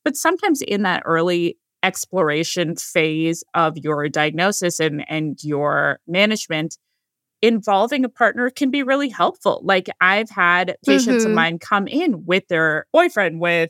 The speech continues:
Speaker 1: their significant other, with parents that they were like, "I don't have that language to explain what this is. Will you explain it?"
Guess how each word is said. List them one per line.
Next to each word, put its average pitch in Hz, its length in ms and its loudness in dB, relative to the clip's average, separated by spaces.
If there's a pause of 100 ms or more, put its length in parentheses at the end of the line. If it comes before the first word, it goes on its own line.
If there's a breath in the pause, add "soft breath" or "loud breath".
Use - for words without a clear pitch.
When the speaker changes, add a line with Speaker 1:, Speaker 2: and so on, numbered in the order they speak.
Speaker 1:
their 175 140 2
significant 196 580 -2
other, 277 300 2
with 190 300 0 (420)
parents 302 480 4
that 202 220 0 (180)
they 190 120 0
were 196 120 0
like, 175 260 -2 (400)
"I 196 140 4
don't 214 320 0
have 202 400 2
that 175 180 2
language 170 520 -2 (160)
to 175 180 0
explain 185 600 0
what 156 140 -2
this 170 200 -12
is. 180 180 0
Will 175 180 -2
you 180 160 0
explain 180 560 -2
it?" 87 160 -6